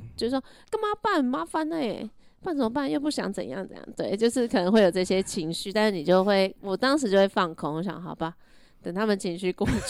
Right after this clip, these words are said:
<laughs> 因为这些事情就不能解决问题，我就没有办法回去再跟我的主管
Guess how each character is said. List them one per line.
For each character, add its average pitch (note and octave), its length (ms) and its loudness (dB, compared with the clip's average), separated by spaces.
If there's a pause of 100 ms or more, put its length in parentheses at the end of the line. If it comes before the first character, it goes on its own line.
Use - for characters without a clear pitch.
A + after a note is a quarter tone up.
(300)
<laughs> - 120 -16
因 G#4 80 0
为 G#4 60 0
这 G#4 80 -2
些 G4+ 180 -2
事 F#4 140 -2
情 C4 120 0
就 B3+ 140 2
不 C4 100 0
能 A#3 160 2
解 F3 160 -2
决 E3 80 -2
问 F#3 140 0
题， F3+ 80 -2
我 F3 60 0
就 C#4 100 2
没 C4+ 80 0
有 A3+ 80 2
办 G#3 180 0
法 F3 200 -4
回 E3 160 -8
去 G3 200 -4
再 F#3+ 160 -4
跟 F3 220 -2
我 E3 80 -4
的 E3 300 -8
主 E3+ 240 -4
管 F#3+ 200 4